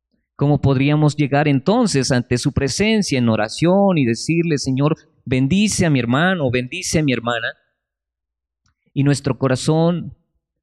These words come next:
y nuestra mente, aunque las palabras estén diciendo esto, nuestro corazón esté diciendo, "Realmente no quiero que lo bendigas.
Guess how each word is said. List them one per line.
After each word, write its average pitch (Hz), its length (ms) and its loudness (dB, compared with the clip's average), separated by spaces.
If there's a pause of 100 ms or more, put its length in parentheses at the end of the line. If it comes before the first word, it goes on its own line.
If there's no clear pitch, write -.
(160)
y 139 120 -2
nuestra 135 300 0
mente, 143 720 2
aunque 123 260 -4
las 120 200 0
palabras 139 420 0
estén 156 300 -2
diciendo 151 500 0
esto, 147 560 -2 (500)
nuestro 123 280 -4
corazón 123 360 0
esté 127 220 -2
diciendo, 120 720 0 (720)
"Realmente 120 580 0
no 110 160 0
quiero 110 280 -2
que 110 80 -4
lo 101 100 0
bendigas. 98 720 -4